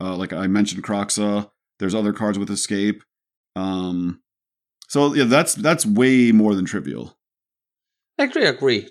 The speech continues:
Speaker 2: This card is super interesting. Might be better than Godfarrow's Gift, but only time will tell, I think.
Speaker 1: I mean, Godfarrow's Gift right now sees zero play, <laughs> so if it's not better than Godfarrow's Gift, it's not playable.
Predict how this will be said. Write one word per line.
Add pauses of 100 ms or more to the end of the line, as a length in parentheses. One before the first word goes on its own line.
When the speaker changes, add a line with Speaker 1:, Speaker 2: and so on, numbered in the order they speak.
Speaker 2:
This
card
is
super
interesting.
Might
be
better
than
Godfarrow's
Gift,
but
only
time
will
tell,
I
think. (1200)
Speaker 1:
I
mean,
Godfarrow's
Gift
right
now
sees
zero
play,
<laughs>
so
if
it's
not
better
than
Godfarrow's
Gift,
it's
not
playable.